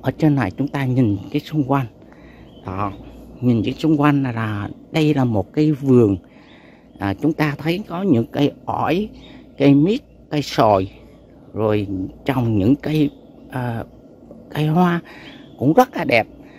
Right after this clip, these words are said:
rồi trồng những cái cây cảnh cũng rất là đẹp. Đó, những cái cảnh là chúng ta thấy là, à, ở đây á, thì, à, thấy á, à, trồng, à, à, những cái cây xanh trên những cái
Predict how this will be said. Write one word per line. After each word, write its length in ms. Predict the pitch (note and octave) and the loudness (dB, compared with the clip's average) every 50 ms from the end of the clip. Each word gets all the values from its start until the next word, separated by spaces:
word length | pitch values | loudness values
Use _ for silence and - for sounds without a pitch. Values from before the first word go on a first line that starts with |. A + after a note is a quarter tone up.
| - - - - - - - | -20 -20 -20 -20 -20 -16 -10
rồi 220 | - A2+ G#2+ A2 | -8 -6 -6 -6
trồng 360 | A2 - C#3 C3+ C#3 C3 B2+ | -4 -2 -2 0 2 2 2
những 180 | A2+ A2+ A#2+ C#3+ | 2 2 2 0
cái 100 | G3+ G#3 | 0 -2
cây 200 | - - F3+ F3+ | -2 -4 -8 -8
cảnh 460 | E3+ - - - C#3+ E3+ G3+ A#3+ C#4+ D#4+ - - | -8 -8 -6 -2 0 2 2 2 0 -2 -4 -6
cũng 180 | - D#3 F3 | -2 0 0
rất 220 | F#3+ A3+ B3 - - | 2 0 0 -2 -2
là 80 | D#3 | -2
đẹp. 240 | B2+ A#2 A#2 A#2+ - - - - - - - - - - - | 2 4 4 4 2 0 -8 -20 -20 -20 -20 -20 -20 -10 -6
Đó, 260 | A#2 A2 A#2 A#2+ C3 | -4 -2 -2 0 0
những 160 | C#3 B2+ B2 | 2 0 0
cái 120 | - - - | 0 -4 -6
cảnh 300 | - - C3+ C#3+ D#3+ F#3 | -6 -6 -6 -4 -2 -2
là 180 | F#3+ D#3+ C3 B2 - | 0 -2 -2 -4 -4
chúng 80 | - C3+ | -8 -8
ta 200 | - D3+ C#3 C#3 - | -8 -8 -12 -12 -10
thấy 180 | - E3+ F#3+ | -8 -8 -6
là, 200 | G#3+ G3 E3+ D3 C3+ - - - - - - - - - - | -6 -4 -4 -4 -4 -6 -12 -20 -20 -20 -20 -20 -20 -18 -10
à, 380 | - G#2 G#2+ G#2+ G#2+ G#2+ G#2+ G#2 G#2 F#2 - - - - - | -4 -2 0 0 0 0 0 -2 -2 -4 -8 -12 -18 -12 -8
ở 320 | - F#2 E2+ A2+ C3+ E3 | -6 -2 0 0 0 0
đây 260 | E3+ - F3 E3 D#3 D3+ | 0 0 0 2 2 2
á, 140 | D3 D#3 D3+ - - - - - - - - | 2 0 -2 -6 -14 -20 -20 -20 -20 -10 -6
thì, 260 | - A#2 G#2+ G#2 G2+ | -4 -2 0 0 0
à, 260 | G2 F2+ F#2+ G2 F#2+ G2 - - | 0 2 0 -2 -2 -4 -10 -10
thấy 260 | - - E3 E3+ G3 | -6 -4 -2 0 0
á, 100 | G#3 F#3+ - - - - - - - - - - - | 0 -2 -4 -8 -16 -20 -20 -20 -20 -20 -20 -18 -10
à, 280 | - A#2 A2 G#2+ G#2 G2+ G2+ - | -6 -4 -2 -2 -2 -2 -4 -2
trồng, 360 | - C#3+ C3+ C3+ B2 A#2 A2+ A2+ | 2 2 4 4 4 4 2 4
à, 240 | G#2+ G#2+ G#2+ G2+ G2+ G2 G2 - - - - - - - - - | 4 4 2 2 0 -2 -6 -8 -16 -20 -20 -20 -20 -20 -18 -12
à, 340 | F#2+ G#2+ G#2 G#2 G#2 F#2+ G2 G#2 G2 | -8 -8 -6 -6 -6 -6 -8 -6 -2
những 220 | A2 G#2+ G#2+ A#2+ C#3+ | -2 0 0 0 0
cái 120 | - - - | -2 -4 -6
cây 140 | - F3+ F3 | -4 -4 -4
xanh 360 | - - - F3+ F3 E3+ D#3+ D3 - | -2 -2 0 0 2 2 0 -2 -2
trên 500 | - D#3+ D3+ D3+ D3 D3 D3 C#3 C3 B2+ | -2 0 2 2 2 2 2 0 0 0
những 240 | A#2 A2 - A2+ C3+ - - | -2 -2 -4 -4 -6 -6 -8
cái 240 | - D#3 D#3+ F3 | -8 -8 -6 -6